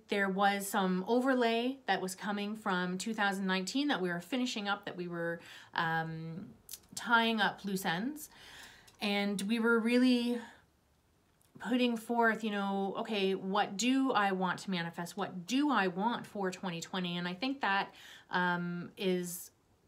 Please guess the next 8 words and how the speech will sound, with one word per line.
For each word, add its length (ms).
what 340
a 100
lot 400
of 280
Scorpios 800
were 240
doing 480
for, 640